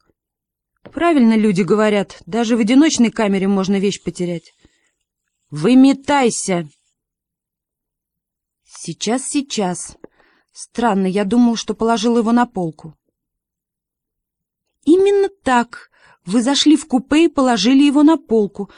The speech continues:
но потом я испугалась, что он свалится мне на голову, вы любезно забрали его оттуда и переложили под сиденье. Правильно люди говорят, беда приходит сверху. Что творится? Не помню даже этого.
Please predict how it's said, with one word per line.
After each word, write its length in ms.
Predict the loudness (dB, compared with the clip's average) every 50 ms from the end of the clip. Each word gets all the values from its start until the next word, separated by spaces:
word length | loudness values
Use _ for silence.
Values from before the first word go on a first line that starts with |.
| -20 -6 _
но 180 | 0 0 2
потом 320 | 0 -2 -2 0 2 2 4
я 100 | 4 2
испугалась, 580 | 0 -2 -4 -6 -4 -2 0 0 0 0 0
что 160 | -2 -4 -4 -4
он 80 | -4
свалится 440 | -4 -4 -2 -2 -2 -2 -4 -2 -2
мне 140 | 0 0 0
на 240 | 0 0 0 0 0
голову, 360 | 0 -2 -2 -2 -2 -6 -8 -10 -20 -20 -18 _
вы 100 | 0 2
любезно 380 | 2 2 2 0 0 0 -2 -2
забрали 400 | -2 -4 -2 -2 -2 -2 0 -2
его 180 | -2 -4 -4 -6
оттуда 380 | -6 -6 _ 0 0 2 2
и 60 | 0
переложили 540 | 0 0 -2 0 0 -2 -2 0 2 2 2
под 180 | 2 0 -4 -2
сиденье. 640 | 0 0 2 2 2 0 0 -2 -4 -6 -8 -16 _ _ _ _ _ _ _ _ _ _ _ _ _ _ _ _ _ _ _ _ _ _ _ _ _ _ _ _ _
Правильно 480 | _ -6 -4 -2 -2 -2 -2 -2 -2 -2
люди 280 | -2 -2 -2 -2 -4 -6
говорят, 640 | -4 -4 -4 -4 -4 -4 -6 -8 -8 -12 -16 -20 _ _ _ _ _ _ _ _ _ _ _ _ _
беда 380 | -4 -4 -4 -2 -2 -2 -2
приходит 540 | -2 -4 -6 -6 -4 -4 -4 -4 -4 -6 -8
сверху. 580 | -8 -10 -6 -6 -6 -6 -8 -10 -16 -20 -20 -20 _ _ _ _ _ _ _ _ _ _ _ _ _ _ _ _ _ _ _ _ _ _ _ _ _ _ _
Что 260 | _ -16 -10 -10 -10 -6
творится? 680 | -2 -2 0 2 2 2 2 0 -2 -8 -10 -10 -10 -12 _ _ _ _ _ _ _ _ _ _ _ _
Не 120 | 0 0
помню 380 | 2 2 0 2 4 4 2 2
даже 300 | 0 -2 -4 -2 -4 -4
этого. 340 | -6 -6 -8 -10 -10 -10